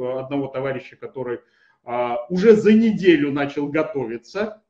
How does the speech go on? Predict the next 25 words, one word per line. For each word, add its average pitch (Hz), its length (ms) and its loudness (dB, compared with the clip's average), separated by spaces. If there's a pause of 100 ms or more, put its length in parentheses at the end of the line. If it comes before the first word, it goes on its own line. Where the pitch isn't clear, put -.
(340)
За 151 160 -4
неделю 180 440 0
начал 165 320 -6
готовиться. 151 560 -4
Ну, 165 140 -2
в 127 140 -10
России, 151 340 -6
знаете, 156 400 -6
как 143 220 -6
готовится. 143 540 -4
Это 113 140 -12
не 123 120 -8
только 190 280 -6
покупают 143 560 -6
подарки, 127 420 -8
но 160 300 -6
и 139 60 -10
уже, 131 580 -6 (360)
а, 127 180 -4
потихонечку 139 680 -6
есть 139 220 -4
традиция 139 460 -8
перед 127 340 -8
алко-, 135 480 -8
э, 139 220 -4